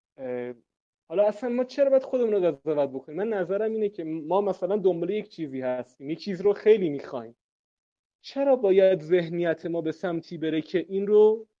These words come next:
به طمع برس-، برسونه؟ می‌تونه حتی این یک بعد دیگه‌ای داشته باشه در ما که ذهن منفی باف ما در واقع، چون همهٔ ما باهاش، اه، گهگاهن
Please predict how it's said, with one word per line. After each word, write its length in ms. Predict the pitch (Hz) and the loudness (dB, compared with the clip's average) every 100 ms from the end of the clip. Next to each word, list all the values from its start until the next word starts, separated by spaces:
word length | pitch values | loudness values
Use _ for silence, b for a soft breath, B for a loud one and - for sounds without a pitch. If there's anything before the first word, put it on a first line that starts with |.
| _ 139 | _ _
به 120 | 147 | -12
طمع 560 | 156 - 180 165 196 196 | -12 -10 -6 -2 -2 -4
برس-، 480 | 143 143 131 - _ | -6 -4 -6 -8 _
برسونه؟ 640 | 143 147 131 - 139 117 110 _ _ _ _ _ _ _ _ | -4 -2 -4 -8 -18 -16 -18 _ _ _ _ _ _ _ _
می‌تونه 840 | 151 160 208 233 - _ 196 185 175 | -10 -4 -2 -4 -10 _ -4 -4 -4
حتی 640 | 170 202 _ 196 160 151 139 | -6 -10 _ -2 0 0 -2
این 280 | 185 202 196 _ | -4 -4 -4 _
یک 360 | 151 185 185 - | -2 -2 -2 -4
بعد 280 | 185 190 208 | 2 2 0
دیگه‌ای 360 | 151 139 180 | -8 -2 0
داشته 340 | 180 143 - 143 | 0 -6 -8 -10
باشه 380 | 131 127 139 131 | -10 -12 -18 -10
در 260 | 131 127 | -6 -6
ما 360 | 123 123 127 139 | -8 -10 -10 -12
که 200 | _ 135 120 _ 143 139 - _ | _ -18 -18 _ -20 -20 -20 _
ذهن 340 | 170 208 202 208 | -2 0 0 -2
منفی 480 | 185 151 139 - 139 | 0 -2 -6 -12 -6
باف 340 | 160 - - | -2 -2 -2
ما 220 | 123 120 | -14 -14
در 180 | 120 117 _ | -14 -16 _
واقع، 180 | 120 _ _ _ _ _ _ _ | -20 _ _ _ _ _ _ _
چون 180 | - 202 | -4 -2
همهٔ 380 | 170 165 175 220 | -2 -2 0 2
ما 120 | 220 | 2
باهاش، 560 | 170 160 190 - - _ _ - | 0 -2 -4 -8 -18 _ _ -18
اه، 200 | 143 139 | -14 -12
گهگاهن 1080 | 131 143 139 139 139 139 135 147 190 220 | -8 -8 -8 -12 -6 -6 -6 -6 -8 -8